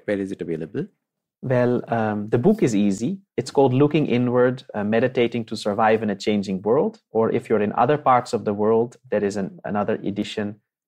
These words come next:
Speaker 2: which has almost the same name. It's still called Looking Inward, but then How to Find Calm in a Chaotic World. This is published in the U K, Australia, South Africa, everywhere.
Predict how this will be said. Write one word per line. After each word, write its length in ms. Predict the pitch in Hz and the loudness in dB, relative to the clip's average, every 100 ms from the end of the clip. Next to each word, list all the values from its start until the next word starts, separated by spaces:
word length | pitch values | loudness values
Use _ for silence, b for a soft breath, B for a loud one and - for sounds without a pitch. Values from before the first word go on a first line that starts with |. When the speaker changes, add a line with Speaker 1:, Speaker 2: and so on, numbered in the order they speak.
| _ | _
Speaker 2:
which 160 | 101 - | -6 -4
has 120 | 101 | 2
almost 260 | 143 147 | 2 4
the 80 | 120 | 2
same 280 | - 117 113 | 2 2 4
name. 240 | 104 175 190 | 0 -2 -4
It's 140 | - | -4
still 200 | - 113 | -2 -2
called 220 | - 107 | 2 2
Looking 300 | 110 120 123 | 2 0 0
Inward, 420 | 107 110 113 110 | 0 2 2 0
but 80 | - - - | -6 -14 -4
then 140 | 107 | -2
How 180 | 104 104 | 2 0
to 140 | 110 113 | 0 -2
Find 320 | - 101 - | 0 -2 0
Calm 300 | 113 107 98 | 2 2 0
in 100 | 101 | -2
a 40 | |
Chaotic 440 | - 110 123 143 127 | 0 2 2 -2 0
World. 320 | 131 214 - - | -2 -2 -6 -8
This 140 | 104 | -6
is 140 | 101 - | -6 0
published 400 | 104 98 101 98 | 0 0 -4 -4
in 80 | |
the 80 | 95 | -2
U 160 | 101 101 | -2 -2
K, 480 | - 104 101 98 - | 0 0 2 -2 -6
Australia, 600 | - - 101 98 95 92 | -14 -2 0 2 0 -2
South 220 | - 92 | -2 -2
Africa, 480 | 87 - 92 90 87 - | -2 -4 -8 -6 -6 -6
everywhere. 520 | 95 92 92 92 | -6 -4 -4 -6